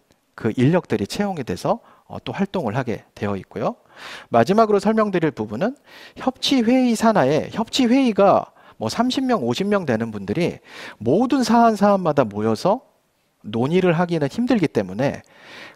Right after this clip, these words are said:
각 사업이나 분야마다 구체적인 어떤 논의들을 일상적으로 하기 위해서 분과나 그다음에, 어, 민과 간이 사업을 같이 잘 추진하기 위해서 구성하는 워킹그룹과 같은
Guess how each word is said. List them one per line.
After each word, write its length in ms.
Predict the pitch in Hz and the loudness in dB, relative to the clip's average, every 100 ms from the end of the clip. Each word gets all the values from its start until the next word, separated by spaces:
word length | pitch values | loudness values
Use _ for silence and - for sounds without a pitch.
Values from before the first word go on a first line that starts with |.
| - | -4
각 320 | - 170 - | 0 0 0
사업이나 840 | - - 262 269 247 202 180 185 | -8 -2 0 2 0 0 2 2
분야마다 960 | 202 - - 127 165 185 156 139 180 254 - | 0 -4 -6 0 0 2 0 2 2 0 -6
구체적인 720 | - 170 - 233 208 185 170 | -8 -4 0 2 2 2 0
어떤 280 | 104 - 117 | 0 -2 -4
논의들을 480 | 107 113 120 120 107 | -2 -4 -2 -2 0
일상적으로 540 | 117 165 151 120 113 | 0 -2 -2 -4 -4
하기 280 | 143 143 120 | -4 -6 -6
위해서 460 | 92 92 180 143 - - - - - - - | -6 -4 -4 -4 -8 -20 -20 -20 -20 -20 -14
분과나 840 | - 120 165 - 196 180 175 240 - _ _ _ _ | -8 -6 -8 0 2 4 4 0 -2 _ _ _ _
그다음에, 540 | - 127 143 139 170 196 | -2 2 2 2 0 0
어, 140 | 113 | -2
민과 360 | 107 120 160 190 | -2 -2 2 2
간이 320 | 156 143 156 | 2 0 -4
사업을 600 | 143 220 220 196 202 262 - _ - | -2 -2 0 0 0 0 -4 _ -12
같이 380 | - 113 - 170 | -6 -4 0 0
잘 260 | - 110 | 0 0
추진하기 580 | 117 196 208 185 160 147 | 0 -4 -2 -2 0 -2
위해서 300 | 117 113 123 110 - | 0 0 -2 -6 -12
구성하는 640 | 110 104 123 110 165 240 - - - | -10 -6 -2 0 0 -2 -8 -20 -18
워킹그룹과 840 | - 104 113 - 220 202 180 - 135 | -6 -2 -2 -2 -6 -4 -6 -2 -2
같은 440 | 95 - 160 196 | -2 -4 -4 -4